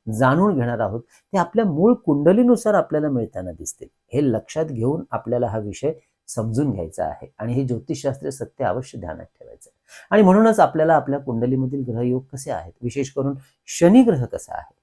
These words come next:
हे माहिती असणं ह्या व्हिडिओच्या माहितीसाठी फार महत्त्वाचं राहणार आहे.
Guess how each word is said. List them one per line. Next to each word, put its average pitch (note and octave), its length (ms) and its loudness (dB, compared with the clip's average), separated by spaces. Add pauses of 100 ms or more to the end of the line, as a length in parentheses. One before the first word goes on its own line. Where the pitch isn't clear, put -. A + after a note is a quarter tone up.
(320)
हे G#3 60 0
माहिती C#3 340 2
असणं D#3 300 0
ह्या - 520 -6
व्हिडिओच्या A2+ 580 -2 (320)
माहितीसाठी G2+ 680 -8 (260)
फार C#3 180 0
महत्त्वाचं G#2 540 -4
राहणार D#2 220 -10
आहे. - 200 -20